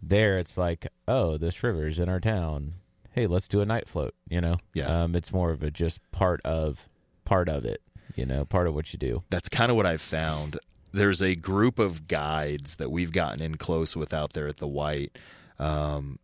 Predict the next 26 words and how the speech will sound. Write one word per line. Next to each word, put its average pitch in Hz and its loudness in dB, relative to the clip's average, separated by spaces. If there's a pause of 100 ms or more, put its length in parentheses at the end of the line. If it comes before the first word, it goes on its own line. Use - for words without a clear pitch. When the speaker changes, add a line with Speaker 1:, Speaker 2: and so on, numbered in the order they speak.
Speaker 2:
shout 87 4
out 82 0
to 80 -2 (160)
Ozark 87 0
Fly 82 0
Company. 73 -6 (400)
Um, 76 -2 (1120)
I've 107 6
gone 104 6
twice 107 4
now 90 2
to 87 0
do 85 -2
two 98 0
nights, 82 0
and 87 -4
the 85 -2
first 113 4
night, 95 2
it's 85 -8
like 92 -2
we 90 -6
take 90 -2
it 85 -4
real 82 0
serious, 82 0